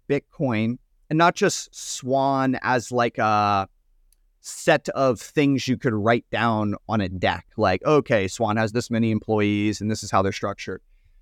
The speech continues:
They're evaluating you as a person. It is infinitely more of a relationship thing than anything else. I'm constantly telling the team this, like, What we're doing here is I need you to show up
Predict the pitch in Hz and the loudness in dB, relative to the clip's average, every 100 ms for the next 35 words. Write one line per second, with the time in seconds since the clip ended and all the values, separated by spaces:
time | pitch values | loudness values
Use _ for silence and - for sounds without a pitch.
0 | _ 143 226 262 226 214 220 208 190 175 | _ 2 4 6 6 4 4 4 4 4
1 | 147 127 107 113 117 80 65 _ _ - | 4 2 0 0 0 -2 -10 _ _ -2
2 | 131 120 _ _ - - 107 - - - | -2 -2 _ _ -8 -2 -2 -4 -14 -18
3 | _ 170 185 - 180 175 123 - 185 202 | _ 2 2 2 2 2 0 -4 0 2
4 | 202 240 220 - 180 156 139 135 139 143 | 2 2 2 2 2 2 2 2 2 2
5 | 147 143 - _ _ - _ - 151 139 | 0 -2 -6 _ _ -20 _ -2 0 2
6 | 131 120 107 113 - 160 156 170 - - | 4 2 2 0 0 -2 0 -2 -2 -4
7 | 165 165 170 175 120 135 139 139 120 113 | -2 0 0 -4 0 0 2 0 0 -2
8 | 101 85 131 127 - 147 147 - 147 131 | -2 -2 -2 -4 -2 0 0 0 -2 -2
9 | 123 - 117 120 110 - 120 110 127 143 | -2 -2 0 0 -2 -4 -4 -2 0 0
10 | - 123 110 117 120 151 - 202 196 127 | -2 -2 -2 -2 2 4 4 2 -2 0
11 | 135 139 147 139 - 117 127 160 175 _ | 0 2 0 -2 -4 0 0 0 -4 _
12 | _ _ - 147 143 131 110 - - 143 | _ _ -2 2 2 0 -4 -14 -4 0
13 | 165 170 190 147 - 135 113 117 180 - | 0 0 0 -2 -2 0 2 4 2 -2